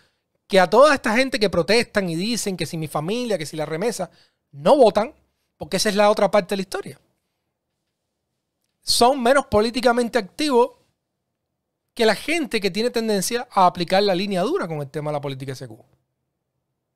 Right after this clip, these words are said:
Y tengo ejemplos, <laughs> señores, conozco ejemplos aquí en las redes que son así.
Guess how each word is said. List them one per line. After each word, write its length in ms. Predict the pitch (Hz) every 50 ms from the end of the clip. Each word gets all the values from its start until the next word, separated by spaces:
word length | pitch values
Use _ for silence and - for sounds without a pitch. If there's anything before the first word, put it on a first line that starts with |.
| _ _ _ _ _ _ _ _ _ _ _ _ _ _ _ _ _
Y 120 | 202 185
tengo 260 | 151 202 208 302 311
ejemplos, 380 | 202 160 202 190 254 185 165 135
<laughs> 20 |
señores, 260 | 147 151 151 - - -
conozco 400 | - 151 156 208 240 - - 202
ejemplos 280 | 196 247 202 - 180
aquí 80 | 180 202
en 60 | 196
las 120 | 185 170
redes 220 | 175 196 190 170 156
que 80 | 147
son 120 | 135 170 160
así. 220 | 151 135 147 147